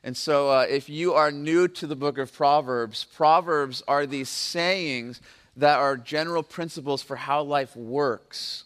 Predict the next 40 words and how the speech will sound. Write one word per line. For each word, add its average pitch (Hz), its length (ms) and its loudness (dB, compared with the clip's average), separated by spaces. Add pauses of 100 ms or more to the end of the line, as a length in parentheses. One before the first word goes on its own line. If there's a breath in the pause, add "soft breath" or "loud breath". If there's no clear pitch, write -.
And 127 140 -10
so 143 220 -4
the, 131 340 -6
the 131 100 -8
person - 300 -4
who 156 140 -4
seeks - 340 -6
to 151 120 -8
be 135 120 -8
wise 139 460 0 (240 loud breath)
takes 160 200 -2
these 151 160 -6
principles 135 600 -8
and 127 100 -12
seeks - 280 -8
to 139 100 -6
apply 135 380 0
them 127 180 -10
for 120 180 -10
their, 113 260 -6
into 135 280 -12
their 120 160 -2
life. 113 280 -2 (460 loud breath)
Now, 156 200 0
how 185 160 2
many 226 120 -6
of 196 80 -6
you 190 160 0
are 165 160 2
old 175 300 2
enough 160 360 -2 (120)
to 147 100 -6
realize 135 720 0
that 135 180 -6
simply 180 500 -6
growing 151 460 -4
older 147 480 -2
doesn't 139 580 -4
mean 135 460 -8
wisdom? 113 520 -4